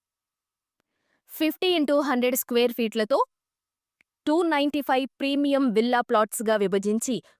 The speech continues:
కొనుగోలుదారులకు అందుబాటులోకి తీసుకువచ్చారు. మదనపల్లె చిత్తూరు జాతీయ రహదారి నుండి యాభై అడుగుల రహదారి నేచర్ వ్యాలీలోకి ఏర్పాటు. వెంచర్ చుట్టూ పదకొండు అడుగుల ఎత్తైన ప్రహరీ గోడను ఏర్పాటు.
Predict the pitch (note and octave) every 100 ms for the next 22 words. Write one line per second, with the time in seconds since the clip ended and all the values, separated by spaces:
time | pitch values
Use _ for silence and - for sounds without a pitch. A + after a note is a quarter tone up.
0 | - D4 D4+ D#4 C#4+ A#3 A3+ G#3+ G#3+ A3+
1 | A#3 A#3+ C#4+ B3 A#3+ A3+ G3+ G#3 G#3 G#3
2 | - G3 - G3+ D#3+ - _ _ - A#3+
3 | C4 F#4 F4 B3 A#3 C4 C#4 A#3+ C4+ C4
4 | F#3+ A3 A#3 B3+ A3+ G#3+ A3+ G#3 G3 G3+
5 | G3+ G#3+ B3+ A3+ G3+ A3+ B3 G#3+ G3+ G3+
6 | F#3+ A#3 G3+ G3 C#4+ A#4 - - C#4 F#4
7 | F4+ C#4+ A3 G#3 G3+ G3 - A#3 F#3+ A3
8 | G3+ F#3 - _ _ _ G#3 B3 B3+ A#3+
9 | A3+ A3 B3+ C#4 A#3+ A#3+ D#4+ D4+ C#4 C4
10 | A3 A#3+ A3 A#3+ D#4+ D#4 C4+ A#3+ C4 C#4+
11 | C4+ A#3 A3 A3 A#3+ A3 G#3+ - A3 E3+